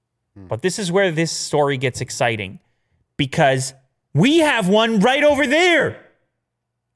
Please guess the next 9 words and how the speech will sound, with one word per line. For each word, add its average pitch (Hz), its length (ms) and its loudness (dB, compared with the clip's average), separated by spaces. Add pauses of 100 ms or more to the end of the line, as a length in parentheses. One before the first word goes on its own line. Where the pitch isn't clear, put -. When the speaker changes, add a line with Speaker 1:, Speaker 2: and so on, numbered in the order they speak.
(680)
Speaker 2:
Teaser 233 460 2
Speaker 1:
We 190 60 2
do, 165 60 2
Speaker 2:
alert 160 520 0
Speaker 1:
yes. 165 240 -20 (1000)
Speaker 2:
to 165 160 0
the 131 360 0 (280)
Lou 190 360 2
Later, 180 640 0